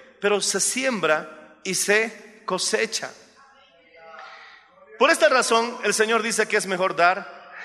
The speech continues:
que recibir. Dice la Biblia que también el que siembra escasamente, bueno, cosechará escasamente.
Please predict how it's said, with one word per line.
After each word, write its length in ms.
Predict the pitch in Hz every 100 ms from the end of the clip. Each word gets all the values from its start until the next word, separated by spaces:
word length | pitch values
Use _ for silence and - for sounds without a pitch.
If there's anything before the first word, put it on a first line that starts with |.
| - -
que 360 | - 185 196 -
recibir. 1700 | 170 156 175 180 180 170 - 165 175 165 113 - - - _ _ _
Dice 260 | 233 262 311
la 100 | 247
Biblia 420 | 220 175 135 - - - - _ _ _ -
que 140 | 175
también 560 | 175 170 175 208 233 -
el 140 | 175 156
que 120 | 160
siembra 520 | - 214 254 277 269
escasamente, 1120 | 214 202 196 208 175 156 - 277 - - - -
bueno, 320 | 214 147 120
cosechará 580 | 175 165 156 143 131 131
escasamente. 840 | 131 139 131 139 143 170 156 -